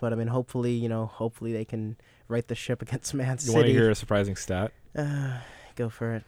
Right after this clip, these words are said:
Speaker 2: The last time Liverpool won in the Premier League was August thirty-first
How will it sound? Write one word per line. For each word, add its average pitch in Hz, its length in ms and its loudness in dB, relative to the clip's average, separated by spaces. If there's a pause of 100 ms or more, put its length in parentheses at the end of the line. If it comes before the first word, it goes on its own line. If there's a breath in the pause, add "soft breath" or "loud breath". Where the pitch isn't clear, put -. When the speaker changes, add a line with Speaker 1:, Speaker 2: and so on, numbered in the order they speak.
(420 loud breath)
Speaker 2:
The 110 120 2
last 107 360 6
time 117 240 2
Liverpool 107 360 2
won 98 180 0
in 98 120 0
the 92 80 -4
Premier 98 320 -2
League 101 280 2
was 87 200 -8 (140)
August 92 360 -2
thirty-first 90 580 -4